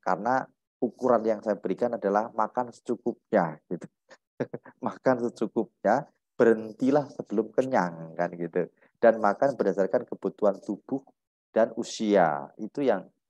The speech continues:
yang, eh, kami tekankan. Dan ketika makan, makanlah dengan tenang dan penuh perhatian. Hanya itu. Itu hanya itu, dan selalu, eh, saya minta menambahkan waktu.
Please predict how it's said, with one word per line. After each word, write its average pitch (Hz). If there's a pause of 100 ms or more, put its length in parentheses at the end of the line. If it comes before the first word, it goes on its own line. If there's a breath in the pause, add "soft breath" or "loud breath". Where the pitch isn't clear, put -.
(180)
yang, 82
eh, -
kami 95
tekankan. 92
Dan - (240)
ketika 131
makan, 135 (320)
makanlah 110
dengan 95 (160)
tenang 110
dan 87
penuh 107
perhatian. 90
Hanya 131
itu. 107 (560)
Itu 87
hanya 92
itu, 90
dan 98 (460)
selalu, 139 (140)
eh, 87
saya 110
minta 110
menambahkan 107
waktu. 101